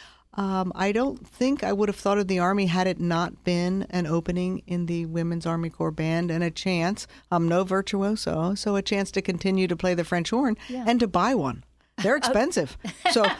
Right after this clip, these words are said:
Speaker 1: I was
Speaker 2: <laughs> There
Speaker 1: able
Speaker 2: you
Speaker 1: to
Speaker 2: go.
Speaker 1: buy joining. I was able to save up enough money to buy a French horn, and I continued to play.
Speaker 2: Okay. So my guess is you had a, a vision of what that would be like, that
Speaker 1: Mm-hmm.
Speaker 2: experience. Once you got there, what surprised you the most?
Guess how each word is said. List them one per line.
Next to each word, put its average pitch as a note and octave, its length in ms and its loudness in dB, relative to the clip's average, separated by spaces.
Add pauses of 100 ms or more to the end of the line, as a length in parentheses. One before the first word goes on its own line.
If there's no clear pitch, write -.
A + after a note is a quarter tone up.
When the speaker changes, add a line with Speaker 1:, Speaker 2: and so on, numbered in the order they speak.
(200)
Speaker 1:
I G#3+ 100 4
was A3 140 4
Speaker 2:
<laughs> - 20 2
There A#3 140 6
Speaker 1:
able A#3 100 4
Speaker 2:
you A#3+ 60 0
Speaker 1:
to A3+ 100 2
Speaker 2:
go. - 60 2
Speaker 1:
buy G#3 220 4
joining. B3+ 500 2
I G#3 100 4
was G3 140 2
able F#3+ 220 2
to F3+ 120 -2
save G#3 240 2
up G3 160 2
enough F#3 240 0
money F#3+ 240 0
to F3 100 -2
buy E3+ 180 0
a E3+ 60 0
French E3+ 280 -4
horn, F#3 340 0
and F3 160 -2
I F3 160 -2
continued E3+ 600 -2
to D#3+ 100 -8
play. - 400 -14
Speaker 2:
Okay. G#3 320 -6
So C4 400 0 (180)
my A#3+ 260 -2
guess E4 300 -4
is C4+ 180 -4
you A#3 100 -4
had G#3 200 -6
a, G3 60 -10 (280)
a G3+ 140 -6
vision G#3 380 -6
of E3+ 120 -8
what F#3 200 -6
that F#3 160 -4
would E3+ 160 -6
be F3+ 120 -8
like, F3 280 -2
that E3+ 140 -4
Speaker 1:
Mm-hmm. D#3+ 140 -2
Speaker 2:
experience. F#4+ 560 2
Once A#3 280 0
you C4+ 60 -4
got D4+ 360 -4
there, D#3+ 380 0 (580)
what A3+ 360 -6
surprised G3 640 -6
you F#3 80 -4
the E3+ 100 -8
most? D#3 440 -12